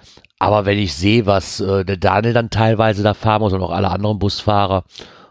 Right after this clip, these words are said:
oder Reisebusfahrer und Taxifahrer, muss ich sagen, ist das, glaub ich, schon eine ganz, ganz hohe Hausnummer und kann gar nicht genug gewürdigt werden, muss ich ganz ehrlich sagen. Weil das, ich denk schon, das ist ein ge-, sehr, sehr anstrengender und stressiger Job,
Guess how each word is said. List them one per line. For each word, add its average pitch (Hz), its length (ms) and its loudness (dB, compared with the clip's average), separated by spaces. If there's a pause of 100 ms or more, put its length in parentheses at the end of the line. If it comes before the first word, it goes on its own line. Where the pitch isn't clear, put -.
(120)
oder 92 180 -2
Reisebusfahrer 95 720 0
und 87 100 -4
Taxifahrer, 95 500 -2
muss 95 120 2
ich - 60 0
sagen, 98 240 0
ist - 160 -4
das, 104 140 0
glaub 104 160 2
ich, 92 80 -2
schon 90 120 -6
eine 98 60 0
ganz, 98 180 0
ganz 95 180 -2
hohe 95 180 2
Hausnummer 92 460 -2
und 82 300 -8
kann 92 180 -2
gar 92 140 0
nicht 95 140 -8
genug 90 200 -8
gewürdigt 90 500 0
werden, 90 240 -2 (540)
muss 85 120 -4
ich - 40 -10
ganz 87 200 -4
ehrlich 92 200 -8
sagen. 90 260 -6
Weil 113 100 0
das, 127 200 0
ich 123 140 -8
denk 160 180 0
schon, 165 140 0
das 151 100 0
ist 151 120 -4
ein 143 140 -4
ge-, 147 160 2
sehr, 156 200 2
sehr 135 180 0
anstrengender 135 640 -2
und 113 100 -4
stressiger 123 480 0
Job, 104 320 0